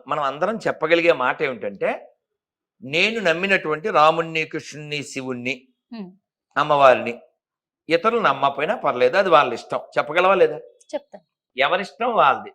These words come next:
Speaker 1: చెప్పగలం కదా.
Speaker 2: ఖచ్చితంగా.
Speaker 1: ఈ మాట గోరితో చెప్పిస్తారా? ఎవరిష్టం వాళ్ళదే.
Speaker 2: హ్మ్.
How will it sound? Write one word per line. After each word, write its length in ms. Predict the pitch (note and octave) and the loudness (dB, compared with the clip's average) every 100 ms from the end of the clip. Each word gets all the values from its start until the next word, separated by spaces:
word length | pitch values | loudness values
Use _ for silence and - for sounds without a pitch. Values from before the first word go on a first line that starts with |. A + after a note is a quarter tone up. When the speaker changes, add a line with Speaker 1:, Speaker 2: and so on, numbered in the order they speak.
| - | -4
Speaker 1:
చెప్పగలం 340 | D3+ E3+ F#3 | -2 0 0
కదా. 200 | F3+ G3 | 0 0
Speaker 2:
ఖచ్చితంగా. 680 | G4+ _ C4 - C4 A#3+ G3+ F#3+ _ _ _ _ - | -2 _ -6 -6 -10 -12 -12 -18 _ _ _ _ -8
Speaker 1:
ఈ 80 | F#3 | -2
మాట 220 | F#3+ G#3+ | 2 2
గోరితో 340 | F#3+ G3 G3 G#3+ | 4 4 4 0
చెప్పిస్తారా? 520 | F#3+ F#3+ - G#3 A#3 _ _ _ _ _ _ _ _ - | -2 -4 -8 -8 -10 _ _ _ _ _ _ _ _ -2
ఎవరిష్టం 580 | A#2+ C#3 D#3+ - G#3 A#3+ | 0 2 0 -4 -8 -2
వాళ్ళదే. 760 | D#3+ B2+ G#2+ G2 C#3+ - - A3+ | 2 2 0 0 0 -2 -6 -12
Speaker 2:
హ్మ్. 260 | G#3+ F3 | -12 -12